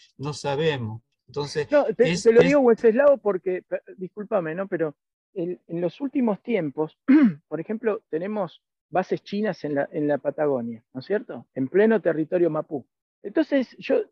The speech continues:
Speaker 2: pienso, ¿no es cierto? Pero está bien los chinos, qué sé yo, pero vos ibas a China, hay pueblos indígenas de China, los uigures,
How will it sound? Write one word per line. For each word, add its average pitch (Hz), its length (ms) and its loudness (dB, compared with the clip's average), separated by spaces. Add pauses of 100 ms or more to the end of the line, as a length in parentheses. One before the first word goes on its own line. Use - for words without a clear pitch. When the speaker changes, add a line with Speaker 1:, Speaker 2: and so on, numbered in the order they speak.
(180)
Speaker 2:
pienso, 180 440 2
¿no 165 60 0
es 160 60 -6
cierto? 233 280 0
Pero 208 220 0
está 262 180 -6
bien 247 260 2
los 185 140 0
chinos, 220 400 -4
qué 185 60 -8
sé 175 120 -10
yo, 147 160 -8
pero 196 240 -4 (180)
vos 233 280 0
ibas 285 240 -2
a 190 80 0
China, 156 500 -6 (380)
hay 226 220 2
pueblos 196 640 2 (140)
indígenas 160 680 -4
de 147 120 -4
China, 160 400 -6
los 147 160 -2
uigures, 165 520 -2